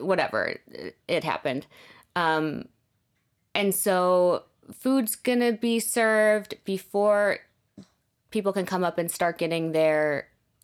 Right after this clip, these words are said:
plates. We did our first dance, and then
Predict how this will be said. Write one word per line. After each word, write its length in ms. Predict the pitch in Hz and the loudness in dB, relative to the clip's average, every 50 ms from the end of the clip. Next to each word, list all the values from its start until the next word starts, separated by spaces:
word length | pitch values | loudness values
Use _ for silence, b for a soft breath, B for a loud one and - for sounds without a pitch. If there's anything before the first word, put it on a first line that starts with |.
| _ | _
plates. 680 | - - - 247 240 214 190 180 175 175 - - - - b b b b b b b b b | -14 -6 -2 0 2 2 2 2 0 -2 -4 -6 -8 -8 b b b b b b b b b
We 160 | - 190 196 | -4 -2 -2
did 580 | 180 - 190 185 180 175 170 170 165 165 160 - _ _ _ _ _ - - | -2 0 2 2 4 4 4 2 2 0 -2 -6 _ _ _ _ _ -4 -2
our 160 | 180 175 170 | -2 -2 -2
first 400 | 170 - 170 170 190 190 - - | -4 -4 -4 -4 -4 -4 -6 -4
dance, 680 | - 170 160 151 147 185 202 214 - - - - - - _ _ _ _ _ _ _ _ _ _ _ _ _ _ _ _ - | -2 -2 0 -2 -2 -6 -8 -8 -8 -6 -6 -6 -8 -10 _ _ _ _ _ _ _ _ _ _ _ _ _ _ _ _ -6
and 220 | 170 180 175 180 175 | -2 0 0 2 2
then 500 | 170 170 170 165 165 165 170 170 165 | 0 0 0 0 0 0 0 -2 -4